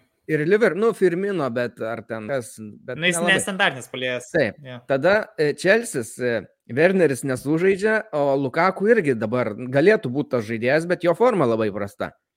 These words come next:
Speaker 1: United, kas, nu, senas ten Ronaldo, kas ten, nelabai, ar ne? E, nu,
Speaker 2: Nu, jo,
Speaker 1: top
Speaker 2: Serie A
Speaker 1: klubai.
Speaker 2: galvojant irgi, Vlahovičius tik tai toks, kaip tikras toks devintas numeris,
Speaker 1: Ir
Speaker 2: visi
Speaker 1: tai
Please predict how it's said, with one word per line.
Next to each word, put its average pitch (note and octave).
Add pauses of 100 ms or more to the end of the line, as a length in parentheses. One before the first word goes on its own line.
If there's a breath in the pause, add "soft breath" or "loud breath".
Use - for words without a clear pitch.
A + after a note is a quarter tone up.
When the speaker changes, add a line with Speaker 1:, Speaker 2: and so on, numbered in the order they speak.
(560)
Speaker 1:
United, C3
kas, B2+
nu, D#3
senas C3
ten G2
Ronaldo, G#2
kas -
ten, D#2 (140)
nelabai, B2+
ar F#2+
ne? F#2+ (1400)
E, C3+
nu, F3
Speaker 2:
Nu, G3
jo, A#3+
Speaker 1:
top A#3+
Speaker 2:
Serie F3+
A F#3
Speaker 1:
klubai. F3+
Speaker 2:
galvojant D#3+
irgi, D#3+
Vlahovičius F3
tik F#3
tai F#3+
toks, F#3 (120)
kaip E3
tikras F3+
toks D#3
devintas E3
numeris, D3+
Speaker 1:
Ir E3+
Speaker 2:
visi C#3
Speaker 1:
tai A#3+